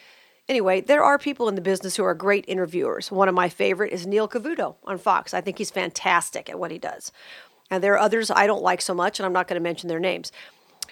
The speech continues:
But when you're interviewing somebody, if you're trying to get yourself famous, you're trying to get that soundbite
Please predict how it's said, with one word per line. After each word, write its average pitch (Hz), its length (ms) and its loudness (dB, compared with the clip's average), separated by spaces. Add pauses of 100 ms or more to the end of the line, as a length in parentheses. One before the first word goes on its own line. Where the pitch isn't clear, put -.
(180)
But 269 260 6 (380)
when 294 320 0
you're 349 140 2
interviewing 240 480 -2
somebody, 156 400 -4
if 180 100 -4
you're 208 80 0
trying 294 320 0
to 294 80 -4
get 226 160 0
yourself 240 640 2
famous, 160 640 -6 (180)
you're 202 100 0
trying 240 280 4
to 214 80 -2
get 220 200 0
that 202 160 4
soundbite 185 680 2